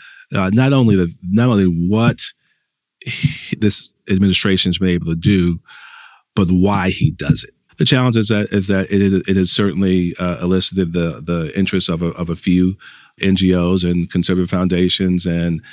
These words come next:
and, and billionaires who see the world very differently. And, um,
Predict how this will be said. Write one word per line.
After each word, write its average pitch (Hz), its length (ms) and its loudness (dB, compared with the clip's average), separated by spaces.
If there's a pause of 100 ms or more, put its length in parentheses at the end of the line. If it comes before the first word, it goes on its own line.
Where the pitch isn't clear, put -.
(200)
and, 87 160 0
and 87 200 0
billionaires 87 680 0 (340)
who 113 80 2
see 104 200 0
the 90 100 0
world 87 240 -2
very 82 180 -4
differently. 85 680 -6 (100)
And, 80 480 -6
um, 80 400 -6